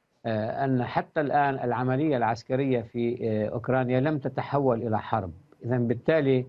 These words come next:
هناك الكثير من إمكانيات التفاوض، وقالها أننا نحن مستعدون للتعاون مع كل من يرغب في ال-،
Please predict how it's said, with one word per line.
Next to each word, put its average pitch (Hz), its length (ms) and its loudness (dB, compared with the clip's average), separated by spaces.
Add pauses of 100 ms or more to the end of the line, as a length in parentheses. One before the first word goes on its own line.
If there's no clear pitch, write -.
(440)
هناك 151 260 0
الكثير 143 480 2
من 135 200 0
إمكانيات 131 520 0
التفاوض، 117 680 0
وقالها 120 800 2 (420)
أننا 139 320 2
نحن 139 160 -6
مستعدون 135 800 0
للتعاون 131 640 2
مع 131 200 0
كل 185 300 0
من 139 220 0
يرغب 123 400 0
في 123 440 -6
ال-، 117 140 -2